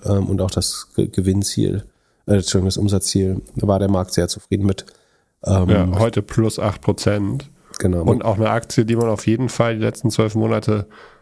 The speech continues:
Speaker 2: hätte haben sollen, weil die ist gerade mal minus zwei Komma vier Prozent runter.
Speaker 1: Hm, und das
Speaker 2: Also
Speaker 1: ist, das die, die plus acht Prozent sind gegen den Markt, ne? Also Tech ist heute eher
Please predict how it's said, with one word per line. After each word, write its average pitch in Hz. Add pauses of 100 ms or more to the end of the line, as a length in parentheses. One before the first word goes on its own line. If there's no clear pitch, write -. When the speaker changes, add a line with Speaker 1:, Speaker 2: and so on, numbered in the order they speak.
(120)
Speaker 2:
hätte 107
haben 110
sollen, 98
weil 98
die 101
ist -
gerade 107
mal 104
minus 104
zwei 101
Komma 101
vier 107
Prozent 98
runter. 92
Speaker 1:
Hm, 110
und 117
das 101
Speaker 2:
Also 95
Speaker 1:
ist, - (140)
das 117
die, 120
die 117 (120)
plus 135
acht 120
Prozent 110
sind 104
gegen 104
den 98
Markt, 92
ne? 135
Also 98
Tech -
ist -
heute 107
eher 101